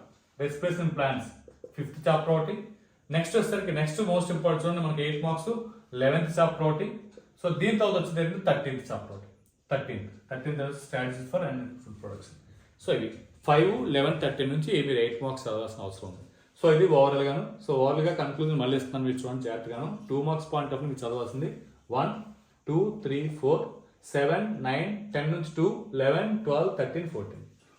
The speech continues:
ఫోర్ మార్క్స్ పాయింట్ ఆఫ్ వ్యూ చదవాల్సిన చాప్టర్స్ వన్, సిక్స్, ఎయిట్, నైన్, టెన్,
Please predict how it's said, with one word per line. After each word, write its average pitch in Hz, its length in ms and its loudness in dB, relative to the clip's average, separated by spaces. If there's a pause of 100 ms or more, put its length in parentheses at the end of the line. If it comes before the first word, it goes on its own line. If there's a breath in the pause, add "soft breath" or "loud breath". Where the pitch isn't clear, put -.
(120)
ఫోర్ 202 320 8
మార్క్స్ 214 260 2
పాయింట్ 165 200 4
ఆఫ్ 170 60 0
వ్యూ 170 160 -2
చదవాల్సిన 139 300 2
చాప్టర్స్ - 320 -6 (180)
వన్, 185 160 2 (640 soft breath)
సిక్స్, - 360 0 (180)
ఎయిట్, 185 240 2 (120)
నైన్, 160 160 0 (120)
టెన్, 143 180 0